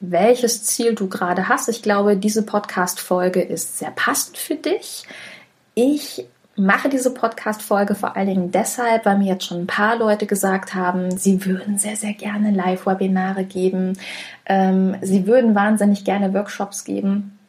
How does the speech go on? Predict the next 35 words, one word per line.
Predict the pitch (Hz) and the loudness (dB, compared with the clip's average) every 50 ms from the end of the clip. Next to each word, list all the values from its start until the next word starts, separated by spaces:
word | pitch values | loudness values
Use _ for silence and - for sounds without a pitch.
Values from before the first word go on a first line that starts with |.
| _ _ _ _ _ _ - - _ _ - | _ _ _ _ _ _ -20 -20 _ _ -2
und | 214 196 | 0 0
sie | 196 190 185 | 2 2 0
würden | 196 196 | 0 0
auch | 190 190 | -2 -4
total | - 185 185 190 190 185 | -6 -4 0 0 2 2
gerne | 185 190 185 208 214 208 - - | 2 2 4 4 4 4 4 2
aus, | - 180 175 180 180 - - - - | 0 0 0 0 -2 -4 -6 -6 -6
ähm, | - 196 190 196 185 180 180 | -6 -4 -2 -2 -2 0 2
Workshops | 180 185 190 - - - 196 190 - - | 2 2 2 0 -4 -6 -6 -6 -8 -10
Produkte | - - - 190 254 262 - - - 190 | -10 -6 -2 0 0 0 0 -2 -4 0
machen, | 196 190 190 190 202 202 | 2 2 2 2 2 0
aber, | 208 208 226 262 262 220 214 - - | 0 0 0 2 2 2 2 2 2
aber, | - 196 190 196 190 - - | 0 0 0 0 0 0 0
aber, | 202 208 196 190 202 208 - - - - - - - - - _ - | 0 2 2 2 2 0 -4 -10 -18 -18 -18 -20 -20 -20 -20 _ -4
da | 196 190 | -4 -2
gibt | 190 233 233 - - | -2 -2 -2 -2 -4
es | 220 208 - | -4 -4 0
ja | 202 190 190 | 0 0 2
so | 190 190 190 190 | 2 2 0 0
verschiedene | 190 - 202 190 - - 233 240 233 214 196 | 0 -2 -2 -2 -2 -2 0 2 2 2 2
Gründe, | 202 196 196 196 208 208 196 | 2 2 4 4 4 4 4
warum | 196 185 180 185 185 | 2 0 0 0 -2
sie | - 190 | -2 -4
das | 185 180 - - | -6 -6 -6 -8
nicht | 190 - 196 | -6 -4 -2
machen. | 202 196 - 254 277 285 - - - - - _ _ _ _ - | -2 -2 -2 -4 -4 -4 -6 -10 -20 -20 -20 _ _ _ _ 0
Unter | 208 208 208 208 214 214 190 - | 2 4 4 4 2 0 0 0
anderem | - 190 196 196 202 196 190 190 185 185 185 196 - - - - - | 2 2 2 2 2 2 2 2 2 2 2 0 -2 -6 -10 -8 -8
habt | 180 175 - - - - - - _ _ _ | -8 -8 -8 -10 -16 -16 -16 -18 _ _ _
ihr | - 196 190 - - | -2 -2 0 -2 -2
alle | 180 196 226 233 233 | -2 0 0 0 0
mir | 220 208 196 190 190 190 190 190 | 0 0 0 0 0 0 -2 -2
auf | 190 180 175 175 175 - - - | -4 -4 -4 -4 -6 -8 -6 -4
Instagram | - 370 427 - - - 196 180 175 185 185 170 170 175 170 | -4 -2 -2 -4 -2 0 0 0 2 4 4 4 2 2 -2
gefeedbackt, | - 180 185 - - 202 190 196 196 - - - 175 196 - - - - - - | -2 -4 -2 0 2 2 2 2 -2 -4 -2 0 2 2 0 -2 -4 -10 -10 -10